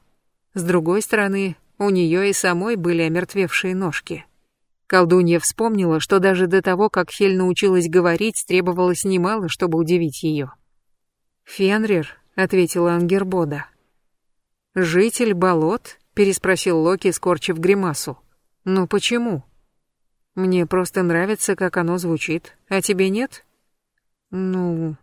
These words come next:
наверное, да". "Какие пушистые ушки", сказала Хель и потянулась, чтобы коснуться лица брата своей чумазой ручкой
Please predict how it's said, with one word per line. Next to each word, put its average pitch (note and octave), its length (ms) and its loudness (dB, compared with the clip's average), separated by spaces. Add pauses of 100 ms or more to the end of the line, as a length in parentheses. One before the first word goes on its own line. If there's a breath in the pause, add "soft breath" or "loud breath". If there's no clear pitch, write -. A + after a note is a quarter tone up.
(140)
наверное, F3+ 840 -2
да". D#3 440 -4 (920)
"Какие A3+ 400 -2
пушистые B3 720 0
ушки", F#3+ 560 -2 (200)
сказала F3 540 0
Хель A#3 280 -2
и E3+ 40 0
потянулась, F#3+ 640 -2
чтобы F3+ 300 -2
коснуться G3 540 -4
лица E3+ 340 0
брата F#3 380 0
своей F3 360 0
чумазой F3+ 480 -2
ручкой F#3 500 -2